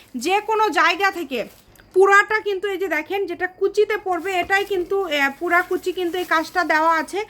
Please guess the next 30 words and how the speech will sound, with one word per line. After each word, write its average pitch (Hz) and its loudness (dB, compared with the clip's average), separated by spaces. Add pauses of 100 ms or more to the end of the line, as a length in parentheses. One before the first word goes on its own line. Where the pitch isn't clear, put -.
(240)
মানে, 320 -4
all 381 4
over 415 -2
শাড়িতেই 392 -2
কিন্তু 359 -4
কাজ 302 -2
করা। 233 0 (340)
আর 285 2
এগুলো 381 6
আপনারা 415 2
বাংলাদেশের 381 0
যে 330 0
কোনো 403 -2
জায়গা 359 0
থেকে 392 -2
অর্ডার 359 2
করতে 359 -6
পারবেন। 349 -2
শুধুমাত্র 403 -4
ডেলিভারি 359 0
চার্জ 302 2 (340)
একশো 339 0
পঞ্চাশ 381 -4
টাকা 392 -2
পাঠিয়ে 359 -2
অর্ডার 359 2
কনফার্ম 349 -4
করলেই 349 -4
কিন্তু 349 -6
হবে 320 -2